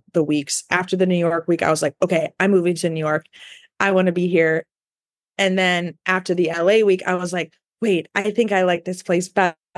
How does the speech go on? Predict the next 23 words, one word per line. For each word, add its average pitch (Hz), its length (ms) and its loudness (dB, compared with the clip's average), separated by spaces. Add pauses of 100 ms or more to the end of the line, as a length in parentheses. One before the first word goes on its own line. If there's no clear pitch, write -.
(280)
There's 175 220 -2
sun, 190 320 0
there's 180 200 -4
palm 196 360 -2
trees." 185 480 2
And, 170 140 -6
like, 165 260 -6 (540)
I 226 60 2
don't 254 100 2
know, 226 120 4
I, 175 260 2 (240)
I 196 120 2
clicked 196 420 -2
with 214 200 0
this, 196 400 0
um, 160 440 -2 (160)
this 196 200 0
director, 175 480 2
choreographer. 165 840 0 (360)
Sorry, 160 280 -2
there's 160 180 0
a 165 60 -6
siren. 165 560 -2